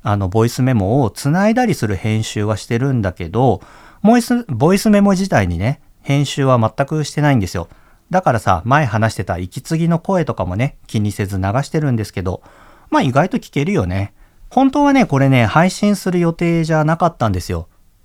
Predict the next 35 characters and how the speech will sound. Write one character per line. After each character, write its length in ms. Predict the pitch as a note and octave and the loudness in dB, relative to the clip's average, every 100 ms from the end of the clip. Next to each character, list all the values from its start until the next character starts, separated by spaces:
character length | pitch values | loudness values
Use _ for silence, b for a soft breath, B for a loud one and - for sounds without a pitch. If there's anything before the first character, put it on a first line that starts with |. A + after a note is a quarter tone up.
| _ _ | _ _
な 180 | C3+ G3+ | 2 2
ん 60 | |
と 80 | F#3 | 0
い 20 | |
う 20 | A#2 | -2
か 120 | G2 | -2
ね、 100 | F#2 | 0
練 380 | G#2+ E3+ G3+ G3+ | 0 2 2 0
習 480 | - G#3 G3+ G3+ | -4 -4 -2 -2
と 200 | G3 F#3+ | -2 -4
い 80 | F#3+ G3 | 0 0
う 120 | F3 | 0
か、 160 | - - | -2 -4
テ 180 | G#3 | -4
ス 80 | A3 | -4
ト 100 | F#3 | -2
み 80 | B2 | -2
た 100 | G2+ | -2
い 40 | |
な 100 | F2+ | -4
感 160 | F2 F2+ | -4 -6
じ 60 | F2+ | -4
で 100 | F#2 | -6
ち 80 | |
ょ 60 | A#3+ | -6
っ 20 | |
と 160 | - E3+ | -4 -2
試 160 | A2+ G#2+ | -2 -2
し 160 | - C3 | -2 -2
に 180 | F#2+ | -2
撮 140 | - C3+ | -4 -8
っ 40 | |
て 280 | - _ F#2 | -8 _ -6
み 120 | E2+ | -6
て、 480 | - E3+ F#3 C3+ | -4 -2 2 0